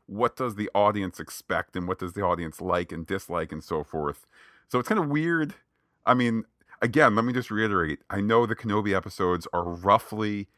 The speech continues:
an hour broadca-, uh,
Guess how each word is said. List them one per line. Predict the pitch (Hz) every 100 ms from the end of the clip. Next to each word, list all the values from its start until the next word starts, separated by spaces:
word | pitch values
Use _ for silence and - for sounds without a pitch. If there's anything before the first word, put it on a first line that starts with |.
| _ _ _ -
an | 95 -
hour | 95 107 107 101 101 - _ _ _ _ -
broadca-, | 110 98 104 107 104 - 104 101 -
uh, | 101